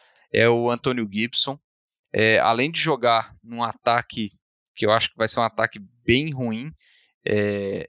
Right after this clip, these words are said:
em Washington, é, tá, tudo tá se desenhando pra que ele acaba, que ele acabe perdendo a posição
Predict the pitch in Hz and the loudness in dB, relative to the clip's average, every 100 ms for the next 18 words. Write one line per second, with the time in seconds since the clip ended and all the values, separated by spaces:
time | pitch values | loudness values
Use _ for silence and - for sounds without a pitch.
0 | _ - 113 107 104 135 139 117 101 101 | _ -16 -14 -4 -2 0 -2 -10 -16 -20
1 | _ _ _ 104 101 - - - - 135 | _ _ _ 0 0 -2 -10 -10 -2 -2
2 | - - 226 - 208 - 175 185 180 139 | -2 -4 -4 0 0 0 0 -2 0 -2
3 | 135 160 170 131 143 - 143 135 - 135 | -2 -4 -4 -2 -2 -2 -2 -2 0 -2
4 | 139 143 - _ _ _ - 135 131 131 | -2 -6 -10 _ _ _ -6 -4 0 0
5 | - 131 135 - 143 113 113 127 135 127 | 0 -2 -2 -2 -2 0 -2 -2 -4 -6
6 | 117 - 120 117 113 | -4 0 2 0 -4